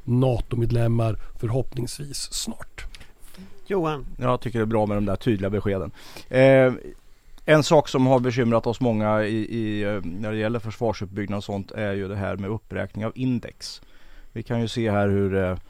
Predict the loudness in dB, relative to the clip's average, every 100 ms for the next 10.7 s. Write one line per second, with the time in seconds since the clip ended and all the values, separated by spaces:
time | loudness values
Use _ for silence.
0 | -20 -18 -16 -16 -10 -2 0 0 0 -2
1 | -2 -4 -2 -2 0 0 -2 -4 -8 -4
2 | -2 -2 -2 -6 -12 -2 2 2 0 -2
3 | 2 2 2 -4 0 0 0 0 0 -2
4 | 0 -2 -4 0 2 2 0 -10 -12 -10
5 | -8 -8 -4 -4 -2 -2 -2 -2 0 0
6 | 0 -2 -2 -6 -4 -6 -8 -12 -12 -16
7 | -18 -12 -2 0 2 2 0 -2 -2 -2
8 | -2 -2 -2 -2 -4 -2 -2 0 -2 0
9 | 0 0 -2 -2 -2 0 -2 -2 0 2
10 | 4 2 2 -6 -12 -8